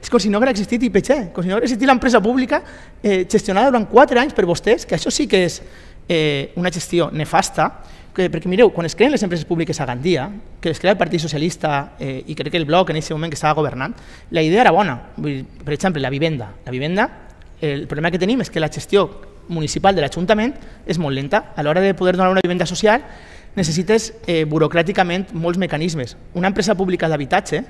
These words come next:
és una ferramenta molt útil, com la té, per exemple, la Generalitat, per a poder, eh, adjudicar de forma també democràtica vivendes. Eh, en aquest sentit, eh, quan es van crear les empreses públiques,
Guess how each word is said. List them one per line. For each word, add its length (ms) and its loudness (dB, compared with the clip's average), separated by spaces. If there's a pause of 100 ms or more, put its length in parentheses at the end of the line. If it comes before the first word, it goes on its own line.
(500)
és 180 -2
una 160 0
ferramenta 420 -2
molt 240 2
útil, 240 0
com 140 -6
la 100 -2
té, 120 -4
per 80 -2
exemple, 260 -2
la 100 2
Generalitat, 520 -4 (380)
per 100 4
a 80 4
poder, 500 4
eh, 440 2
adjudicar 880 0
de 120 -2
forma 280 4
també 340 -2
democràtica 680 0 (340)
vivendes. 500 0 (180)
Eh, 220 -2
en 60 0
aquest 180 0
sentit, 380 -2 (500)
eh, 380 0
quan 100 -2
es 80 -4
van 140 0
crear 180 2
les 120 -4
empreses 220 -4
públiques, 440 0